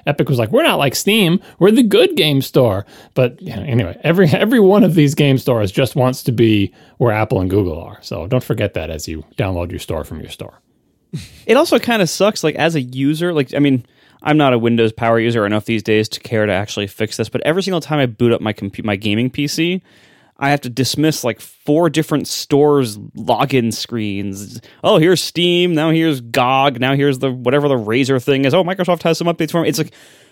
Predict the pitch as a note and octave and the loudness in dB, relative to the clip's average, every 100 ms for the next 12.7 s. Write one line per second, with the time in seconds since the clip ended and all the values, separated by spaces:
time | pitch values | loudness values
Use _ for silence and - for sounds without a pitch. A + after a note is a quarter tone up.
0 | - D3 C3 - - E3+ D3+ D#3 D#3 D3 | -14 -10 -8 -6 -2 2 4 4 4 0
1 | C#3+ - - - - B2 A#2 D3 - D#3+ | 0 -4 -12 -14 -8 -4 -2 -4 0 0
2 | D3 C#3+ D3 D3+ D3+ F3 A3 - - _ | 0 -2 -2 -4 -2 0 -2 -4 -20 _
3 | A#3 C#4+ D4 A#3+ A3+ _ _ _ _ - | -2 0 2 0 -2 _ _ _ _ -20
4 | - F#3 G#3 - A3+ F#3 D#3 D#3 D#3+ D#3 | -14 -8 -4 0 2 2 2 0 0 -2
5 | C3 - C#3+ C3+ B2+ A#2 G#2 A#2 D3 B2+ | -2 -4 -4 -4 -4 -4 -2 0 -2 -2
6 | A2 G2+ - A#2+ A#2+ A#2+ G#2+ F2+ G2 G2 | -4 -4 -6 -2 0 0 0 -2 -4 -4
7 | G2+ G#2 G2 F#2+ A2 G#2 G#2+ A2 B2 A#2 | -2 -2 -2 -4 -4 -2 0 4 2 2
8 | G#2+ G#2 A2+ - G2+ G#2 G2+ G2 G2 G2 | 0 -2 -4 -4 -2 0 -2 -4 -4 -2
9 | F#2+ F#2+ A2 G#2+ G#2 A2 A2 A2 G2+ G#2+ | -4 -2 -2 -2 0 0 0 -2 -2 -4
10 | G#2+ A2 A#2+ B2 - G#2+ G#2 G#2 G#2+ G#2 | -2 0 0 0 -2 -4 -2 -2 0 0
11 | G#2+ G#2 G2+ G2+ G2 G#2+ G#2+ G#2+ - C3 | -2 -2 -2 -2 -4 -4 -6 -8 -12 -16
12 | - - G#3+ A#2 G2 F#2+ G2 | -16 -14 -10 -8 -8 -8 -10